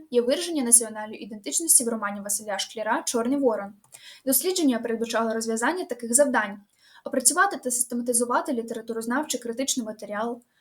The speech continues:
проаналізувати розвиток історичної прози в українській літературі, з'ясувати місце і роль історичного роману як різновиду жанру в українській літературі та в сучасному літературному процесі,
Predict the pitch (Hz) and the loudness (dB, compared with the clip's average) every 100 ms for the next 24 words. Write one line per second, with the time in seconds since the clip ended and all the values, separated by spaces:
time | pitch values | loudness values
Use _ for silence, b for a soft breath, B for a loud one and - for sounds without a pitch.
0 | _ 254 254 262 254 320 359 269 285 269 | _ 2 4 4 4 2 2 0 0 0
1 | 240 233 233 254 233 - 233 233 262 254 | -4 -4 -4 -2 -2 -4 -6 -4 -2 0
2 | 226 226 233 226 226 226 226 214 208 254 | -2 -4 -4 -2 -4 -6 -10 -10 -8 -2
3 | 277 269 b b b - 254 311 370 381 | -2 -2 b b b -4 2 2 2 -2
4 | 294 311 285 262 285 247 240 240 254 240 | 0 0 0 0 0 0 -4 -4 -2 -2
5 | 240 254 269 269 247 214 220 - 233 233 | -4 -4 -2 -2 -2 -4 -10 -6 -6 -4
6 | 226 220 240 220 202 - - 233 220 - | -8 -6 -4 -4 -8 -16 -10 -6 -2 -2
7 | 226 226 233 233 330 370 359 254 - 233 | -4 -10 -10 -8 -6 -6 -4 -6 -4 -2
8 | 285 339 294 240 208 202 240 254 262 277 | -2 0 -2 -2 -6 -4 -2 -2 -2 -4
9 | 269 208 - | -2 2 2